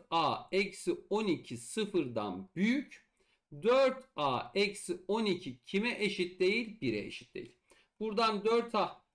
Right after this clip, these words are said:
büyüktür on iki. A büyüktür kaç? Üç. Geldim hemen bunu yazdım. Yine dört a eşit değil on üç. A eşit değil on üç bölü dört. Anlaştık mı? Şimdi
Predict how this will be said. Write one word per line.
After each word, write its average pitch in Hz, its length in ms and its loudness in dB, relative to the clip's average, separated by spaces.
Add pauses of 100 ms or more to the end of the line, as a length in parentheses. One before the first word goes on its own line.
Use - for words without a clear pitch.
(120)
büyüktür 190 640 -2
on 202 140 2
iki. 190 520 0 (200)
A 196 340 4
büyüktür 170 440 -4
kaç? 202 360 -2 (120)
Üç. - 480 -10
Geldim 143 680 2
hemen 139 460 -4
bunu 156 140 -2
yazdım. 123 420 0 (440)
Yine 214 380 2 (200)
dört 202 520 2 (120)
a 151 460 2
eşit 180 440 -2
değil 185 440 4
on 190 160 4
üç. - 340 -2 (380)
A 180 440 4 (100)
eşit 175 500 -2
değil 170 480 6
on 180 180 4
üç - 440 -2
bölü 175 440 2 (140)
dört. - 340 -6 (120)
Anlaştık 139 440 -4
mı? - 120 -8 (160)
Şimdi 233 420 0